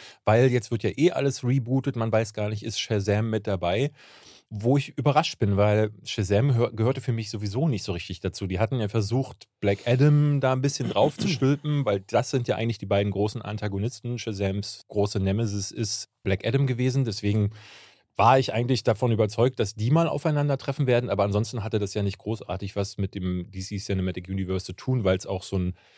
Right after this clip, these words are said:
ganz eigener, äh, nischigerer Film ist, finde ich. Also neben den ganzen großen Filmen, die sich sehr ernst nehmen, wie Aquaman, gut, Aquaman ist eigentlich auch noch so ein bisschen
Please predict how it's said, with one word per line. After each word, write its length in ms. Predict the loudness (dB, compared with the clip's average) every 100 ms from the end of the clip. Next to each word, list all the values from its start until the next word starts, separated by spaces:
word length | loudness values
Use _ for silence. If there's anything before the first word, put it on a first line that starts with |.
| -20 _
ganz 280 | 0 0 0 -4
eigener, 880 | 2 4 4 4 4 4 4 2 -2
äh, 300 | 0 4 4 2
nischigerer 920 | -2 0 -2 -2 0 4 4 4 2
Film 340 | 0 2 2
ist, 200 | -2 -10
finde 280 | -8 -6 -4
ich. 220 | -4 -6
Also 160 | -6 -6
neben 260 | -2 0 0
den 160 | 0
ganzen 580 | -2 -4 -4 -2 -4 -6
großen 440 | -4 0 2 0
Filmen, 320 | 0 0 0 -4
die 100 | -6
sich 160 | -6
sehr 220 | -6 -6
ernst 420 | -2 -2 -2 -4 -2
nehmen, 320 | 0 0 -2
wie 220 | -4 -6
Aquaman, 640 | -8 -4 -2 0 0 -2 -4
gut, 220 | -6 -8 -18
Aquaman 340 | -8 -4 -4
ist 140 | -6
eigentlich 220 | -8 -10 -10
auch 60 |
noch 120 | -10
so 100 | -10
ein 60 | -12
bisschen 420 | -12 -10 -8 -8